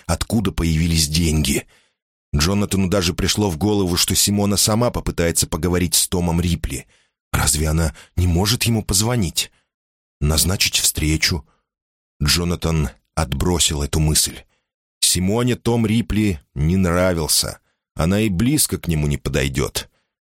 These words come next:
На той же неделе Том Рипли зашёл к Джонатану в магазин. Его картина уже несколько дней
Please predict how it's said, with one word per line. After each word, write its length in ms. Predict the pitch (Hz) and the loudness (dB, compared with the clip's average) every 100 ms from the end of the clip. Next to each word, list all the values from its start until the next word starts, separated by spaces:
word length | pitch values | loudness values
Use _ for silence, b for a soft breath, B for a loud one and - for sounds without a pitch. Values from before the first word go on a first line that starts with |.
| _ _ _ _ - | _ _ _ _ -2
На 140 | 98 | 0
той 200 | 156 175 | 2 2
же 160 | 127 160 | 2 2
неделе 600 | 156 101 143 160 139 b b b | 0 0 0 2 0 b b b
Том 260 | - 156 120 | -2 0 2
Рипли 320 | 123 156 110 | 0 0 0
зашёл 460 | 104 101 - 131 110 | 2 0 2 0 -2
к 60 | |
Джонатану 640 | 78 78 101 104 - 92 92 | -2 0 2 0 -2 0 0
в 80 | 80 | 0
магазин. 640 | 85 82 87 71 67 64 _ _ _ _ - | 0 0 0 0 -2 -12 _ _ _ _ -2
Его 300 | 80 87 95 | 0 0 0
картина 640 | 92 85 - 143 143 139 b b | -2 -2 0 0 0 -4 b b
уже 260 | 104 92 107 | -2 0 2
несколько 500 | 113 - 92 78 80 | 2 0 -4 -4 -2
дней 340 | 78 101 | 0 0